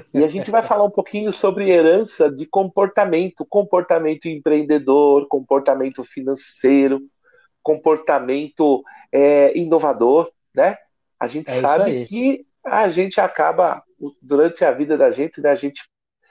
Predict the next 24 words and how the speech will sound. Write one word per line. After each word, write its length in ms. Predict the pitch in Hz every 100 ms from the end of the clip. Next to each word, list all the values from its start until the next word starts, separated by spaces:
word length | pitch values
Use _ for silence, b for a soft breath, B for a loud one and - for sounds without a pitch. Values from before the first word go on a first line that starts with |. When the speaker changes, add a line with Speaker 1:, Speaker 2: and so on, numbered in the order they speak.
| _ -
Speaker 1:
conhece 340 | 135 151 -
tanta 300 | 170 170 143
gente, 320 | 127 139 139
né, 100 | 127
Elton? 240 | 127 127 120
Você 220 | 123 156
também, 340 | 170 143 123
né? 200 | 117 127 - _ _ _ _ _ _ _
Conhece 720 | - 151 139 139 139 - -
Speaker 2:
É 120 | 139 139
isso 120 | -
Speaker 1:
tanta 60 |
Speaker 2:
aí, 140 | 131 123
Pedro. 0 |
Speaker 1:
gente. 640 | 127 147 139 117 - 147 - _ _ _ 156
E 100 | 165
a 60 |
gente 180 | 165 170
vai 100 | 175
falar 180 | - 156
um 40 |
pouco 200 | 160 -
sobre 260 | - 143 131
isso. 340 | 107 - -